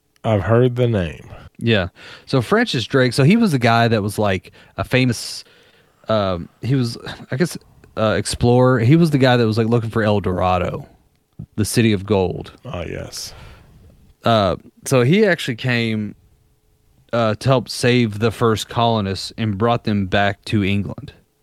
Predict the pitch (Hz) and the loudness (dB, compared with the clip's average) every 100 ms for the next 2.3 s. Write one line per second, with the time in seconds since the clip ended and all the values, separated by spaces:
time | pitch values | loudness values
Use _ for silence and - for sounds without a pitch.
0 | _ _ _ _ _ _ _ - - - | _ _ _ _ _ _ _ -20 -20 -2
1 | 110 113 123 117 107 120 113 101 113 95 | 2 4 4 2 2 0 0 0 -4 -4
2 | 95 104 - | -6 -8 -14